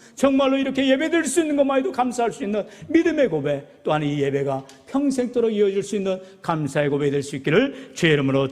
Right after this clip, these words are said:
축원합니다. 사랑하는 성도 여러분, 이제 이러한 하나님의 사랑을 우리가 고백한다면 감사의 신앙이 이제 어떻게까지 나아가야 되느냐? 마지막으로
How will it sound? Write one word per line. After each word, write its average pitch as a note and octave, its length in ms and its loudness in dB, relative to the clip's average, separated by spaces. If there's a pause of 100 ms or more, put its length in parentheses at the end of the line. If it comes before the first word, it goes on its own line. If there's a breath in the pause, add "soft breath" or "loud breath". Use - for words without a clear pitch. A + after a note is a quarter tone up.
축원합니다. B2+ 800 0 (320 loud breath)
사랑하는 D3+ 300 0
성도 C#3 240 -2
여러분, C3+ 420 -2 (220 loud breath)
이제 B3 240 0
이러한 A3+ 240 0
하나님의 G3+ 320 -4
사랑을 F3 580 -6
우리가 B3 220 -2
고백한다면 G3 760 -4 (280 soft breath)
감사의 C#3+ 420 -2
신앙이 C3 560 -4 (220 loud breath)
이제 A#3 180 0
어떻게까지 A#3 640 -2
나아가야 C4 380 2
되느냐? C4+ 480 -2 (140 loud breath)
마지막으로 D3+ 840 0